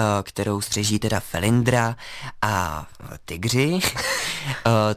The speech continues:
to, jak máme vymyšlené tygry, eh, si nechám také pro sebe, ať máme nějaké překvapení. A, eh, v druhé části té soutěže teda, eh, budou mít účastníci za úkol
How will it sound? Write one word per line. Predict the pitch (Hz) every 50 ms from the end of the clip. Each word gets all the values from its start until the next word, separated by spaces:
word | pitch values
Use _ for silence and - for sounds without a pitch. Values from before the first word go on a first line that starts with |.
| - - -
to, | - 120 110 113
jak | 110 107 101 - -
máme | 107 104 101 101 104 110 110
vymyšlené | 113 110 104 104 104 - - 113 113 113 117 117
tygry, | - - 110 107 113 113 117 120 117 -
eh, | - 120 113 107
si | 107 - - 113
nechám | 117 120 113 - 123 131 135
také | 139 127 - 135 127
pro | - - 131
sebe, | 127 - - 131 123 139 143
ať | 135 139 -
máme | 127 123 120 123 123
nějaké | 120 120 120 - 151
překvapení. | 143 - - 127 - 104 101 - - 90 87 90 - - - - - - - - - - 131 - -
A, | 107 110 110 107 107 107 104 104 104 104 101 98 - -
eh, | - 117 110 107 107 104 101 - - - -
v | 120 117
druhé | 117 127 123 123 131 131
části | - - 117 113 - - 123
té | - 127 123
soutěže | 123 - 117 107 - 117 107 113 110
teda, | - 110 117 113 107 - -
eh, | - 110 104 104 104 101 98
budou | 104 107 113 110 107 104
mít | 107 107 107 107 104 - - -
účastníci | - - 110 - 104 - - - 104 101 95 - 120 110
za | - 87 - -
úkol | 101 - - 120 113 110